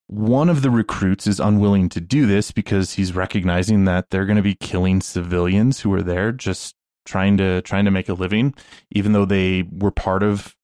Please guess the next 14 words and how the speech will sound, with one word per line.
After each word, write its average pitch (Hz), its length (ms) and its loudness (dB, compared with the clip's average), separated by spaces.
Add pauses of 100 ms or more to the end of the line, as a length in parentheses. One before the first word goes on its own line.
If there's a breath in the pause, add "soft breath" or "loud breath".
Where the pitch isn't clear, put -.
(300)
uh, 98 240 0
Gerrera's 92 480 -2
camp. 113 360 -4 (840 loud breath)
And 110 320 2
he 123 180 2
refuses 110 680 2
to 98 420 2 (540 loud breath)
wipe 98 360 -2
out 98 280 0
the 101 40 -6
camp - 360 -4
and 98 100 0
follow 87 300 0
orders. 110 520 -2